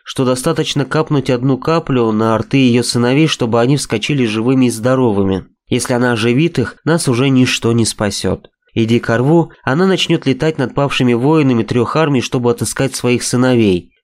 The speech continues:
Как только она их увидит, она ринется на землю, чтобы бальзамом смочить им рты. Ты должен высоко подпрыгнуть, вырвать у нее из рук бальзам и вылить его на землю.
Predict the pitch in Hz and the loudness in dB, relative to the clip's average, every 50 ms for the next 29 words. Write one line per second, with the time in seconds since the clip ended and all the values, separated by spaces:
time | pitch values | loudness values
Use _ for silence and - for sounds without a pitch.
0 | - - 104 - - 139 127 - - 117 110 113 110 110 104 - - 123 123 143 | -6 -6 -4 -4 -4 -6 -4 -4 -4 -4 -2 -2 -2 -2 -4 -4 -4 -2 -2 -2
1 | 165 151 151 - - - - - 127 170 180 175 190 180 170 139 - - 139 131 | -2 -2 -4 -4 -6 -6 -4 -2 0 0 0 0 0 0 0 -2 -2 -2 -2 0
2 | 123 120 147 160 156 135 107 - - 143 139 135 110 101 110 107 101 104 131 139 | 0 0 0 0 0 0 -2 -2 -2 -2 0 0 0 0 0 0 0 0 0 0
3 | 139 117 104 - - 110 104 101 - - 117 - - 117 117 120 120 - - 117 | 0 0 -2 -2 -2 -4 -4 -2 -2 -4 -4 -2 0 0 0 -2 -2 -4 -2 0
4 | 101 95 90 - - _ _ _ _ _ - 120 110 120 123 120 110 120 117 113 | 0 0 -2 -4 -10 _ _ _ _ _ -6 -2 0 0 0 2 0 0 0 0
5 | 113 - - 120 120 139 131 - - 107 - - - 147 156 143 135 117 - - | 0 -2 -2 -4 -4 -4 -4 -2 -4 -4 -4 -2 -2 -2 0 0 0 -2 -2 -6
6 | - - 120 120 139 175 185 165 160 139 - 131 117 120 120 117 117 117 110 113 | -6 -4 0 2 4 4 4 2 2 0 0 0 2 2 4 4 2 2 2 0
7 | 117 120 107 101 98 107 104 104 101 113 151 165 156 - - 117 110 113 131 143 | 0 -2 -2 -2 0 0 0 0 0 0 0 0 0 0 0 0 2 2 2 2
8 | 127 113 - - 113 113 123 120 120 120 123 107 107 110 107 95 95 95 95 90 | 2 2 0 0 0 2 2 2 2 2 2 2 2 2 2 2 2 0 0 -2
9 | - | -4